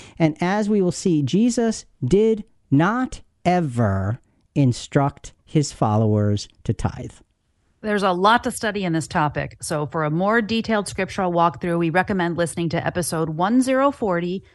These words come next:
Speaker 2: Wait, one zero four zero. That's right. Do tithes and offerings belong in Christianity?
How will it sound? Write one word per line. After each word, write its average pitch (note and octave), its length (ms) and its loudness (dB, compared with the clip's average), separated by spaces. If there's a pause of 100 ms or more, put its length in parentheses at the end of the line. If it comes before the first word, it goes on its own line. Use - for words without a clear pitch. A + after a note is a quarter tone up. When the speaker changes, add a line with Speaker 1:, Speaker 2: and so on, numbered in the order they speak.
(280)
Speaker 2:
Wait, G3+ 320 0
one A3 240 0
zero A3+ 240 2
four A3+ 260 0
zero. F#3 320 0
That's F3+ 240 -4
right. F3 260 -2
Do F#3 120 -4
tithes G#3+ 400 0
and C#4 100 2
offerings A3 420 0
belong F3+ 380 -2
in G#3 80 -4
Christianity? E3+ 840 -2